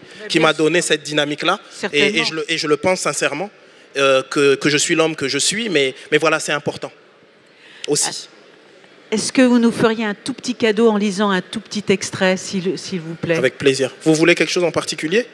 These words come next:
Speaker 1: Ah non, non, là, c'est, moi,
Speaker 2: Non ?
Speaker 1: euh, moi j'ai, je suis, je suis contente comme ça, donc je vous laisse choisir.
Speaker 2: Euh, d'accord.
Speaker 1: <laughs>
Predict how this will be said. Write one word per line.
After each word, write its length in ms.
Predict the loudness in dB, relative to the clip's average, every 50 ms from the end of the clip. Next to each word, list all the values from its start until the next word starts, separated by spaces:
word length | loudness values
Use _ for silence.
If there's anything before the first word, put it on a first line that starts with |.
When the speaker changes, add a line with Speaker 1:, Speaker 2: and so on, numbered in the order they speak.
| -8 -2
Speaker 1:
Ah 100 | 0 2
non, 160 | 4 6 6
non, 160 | 6 6 6 4
là, 160 | 4 2 0
c'est, 100 | -2 -2
moi, 160 | 0 2 2
Speaker 2:
Non ? 80 | 4 4
Speaker 1:
euh, 240 | 4 4 2 2 -2 -8 -14 -20 -20 -20 -20 -14 -10
moi 80 | -8 -4
j'ai, 160 | -4 -4 -4
je 80 | -4 -6
suis, 180 | -8 -8 -8 -10 -14 -18
je 40 | -14
suis 120 | -12 -8 -6
contente 400 | -6 -4 -2 0 -2 -2 -2 -2
comme 160 | -2 -2 -2
ça, 240 | -2 0 0 2 2
donc 140 | 0 -2
je 60 | -4 0
vous 60 | 2
laisse 160 | 2 2 2
choisir. 520 | 2 2 2 2 2 2 0 2 2 0 0
Speaker 2:
Euh, 100 | 2 4
d'accord. 460 | 4 4 4 4 4 4 4 2 -2 -6
Speaker 1:
<laughs> 60 | -6